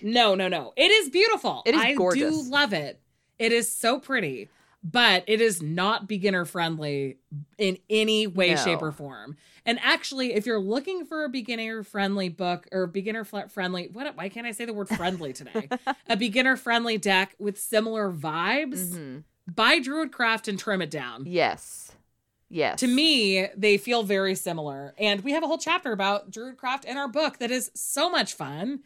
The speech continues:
Speaker 2: Yes.
Speaker 1: And it's a really, really beautiful deck that has similar vibes, but it is not you. It's Wildwood being a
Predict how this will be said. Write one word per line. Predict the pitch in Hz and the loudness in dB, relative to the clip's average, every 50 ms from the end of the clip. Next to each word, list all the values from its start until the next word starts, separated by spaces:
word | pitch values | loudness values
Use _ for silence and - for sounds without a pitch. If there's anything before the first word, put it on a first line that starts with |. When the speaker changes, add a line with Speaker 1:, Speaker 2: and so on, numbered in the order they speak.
| _ _ - | _ _ -2
Speaker 2:
Yes. | 185 175 151 110 - - - | 2 2 2 2 2 2 4
Speaker 1:
And | 220 233 233 226 226 233 233 240 240 240 233 208 | 6 8 8 8 6 6 4 2 0 -2 -4 -4
it's | 254 - 226 233 - | -4 -2 -2 -2 -2
a | 285 254 | -2 -2
really, | 208 208 233 240 269 285 | -2 0 0 0 0 0
really | 247 254 247 240 | -2 0 0 -2
beautiful | 226 190 190 196 196 208 - 214 208 202 196 190 | -2 0 0 0 0 0 0 2 2 2 2 2
deck | 175 - 170 160 170 170 - | 0 -2 -2 -2 -2 -2 -2
that | - 185 | -4 -2
has | 185 185 170 165 | -2 -2 -2 -4
similar | - - 180 170 170 165 160 151 | -2 -2 -2 -2 -2 -4 -4 -2
vibes, | 165 151 151 160 170 175 175 180 | -2 -2 -2 -2 -2 -2 -4 -2
but | - 208 202 | -4 -2 2
it | 214 226 - | 2 0 0
is | - 302 285 277 | 0 -4 -4 -4
not | 277 285 269 285 285 | -4 -2 -2 -4 -4
you. | 214 185 185 190 202 226 247 247 247 | -4 -4 -2 -2 -2 -2 -4 -4 -4
It's | 226 208 202 | -4 -6 -4
Wildwood | 202 170 185 185 190 196 190 185 190 190 180 160 | -2 -2 2 2 2 2 0 0 -2 -2 -2 -2
being | 170 170 170 170 165 165 165 - | -4 -4 -4 -4 -4 -6 -8 -10
a | - 170 170 165 165 165 156 151 | -8 -6 -4 -4 -4 -4 -6 -6